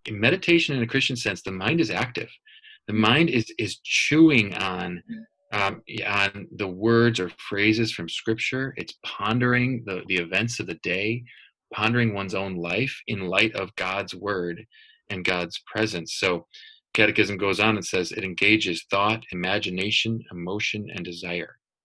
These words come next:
Speaker 1: And it really seeks to ask the question, "Lord, what do you want me to do?" That's, like, the guiding question of
Speaker 2: Mm.
Speaker 1: Christian meditation.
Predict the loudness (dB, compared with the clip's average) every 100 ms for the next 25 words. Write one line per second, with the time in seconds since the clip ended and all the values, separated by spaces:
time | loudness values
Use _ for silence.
0 | _ _ _ -8 0 2 4 4 4 2
1 | 0 0 -2 -2 -2 0 2 -2 -2 0
2 | 2 2 0 -4 0 0 0 -2 -4 -6
3 | -10 -10 -12 -10 -8 -8 -10 _ -20 -8
4 | -2 -2 0 -2 -2 -6 -4 0 0 -2
5 | -6 -4 -4 -4 -6 -12 -10 -8 -8 -10
6 | -10 -12 -10 -10 -10